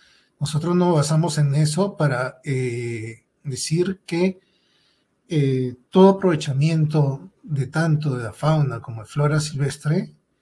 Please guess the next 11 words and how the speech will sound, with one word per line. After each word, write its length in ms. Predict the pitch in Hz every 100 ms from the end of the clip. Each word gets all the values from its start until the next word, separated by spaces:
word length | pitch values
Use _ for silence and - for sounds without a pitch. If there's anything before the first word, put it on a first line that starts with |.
| _ _ _ -
no 280 | 156 175
debe, 680 | 165 165 165 165 170 175 - _ -
eh, 680 | 147 131 123 120 117 113 - _ _ - -
alterar 800 | 143 - 143 131 151 175 - _ _ _
las 160 | - -
poblaciones 600 | 147 127 113 - 143 151
silvestres, 720 | 151 120 139 - - 104 - -
¿no? 200 | 151 - _ _ _ _ _ _ _ _
En 160 | 135 131
este 260 | 143 151
caso, 640 | 147 143 - 151 160 -